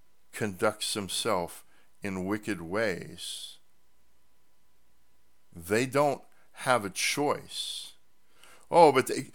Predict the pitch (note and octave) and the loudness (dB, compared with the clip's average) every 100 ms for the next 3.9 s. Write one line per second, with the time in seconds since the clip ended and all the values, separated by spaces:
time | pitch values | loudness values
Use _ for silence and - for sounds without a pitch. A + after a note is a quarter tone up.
0 | - - - F3 F3 F#3 D#3+ D3+ D3+ - | -18 -10 4 6 8 6 6 6 6 6
1 | B2+ B2 E3+ D#3+ - - D#3+ E3+ D3 A#2 | 4 8 8 8 4 6 8 8 4 2
2 | - C3 B2 A#2+ C#3+ D#3 C#3 B2+ A2+ - | 6 6 8 4 4 4 8 6 6 4
3 | D#3+ E3 C3 G#2 - G2+ E2+ - - | 4 4 -2 0 2 2 2 -8 -12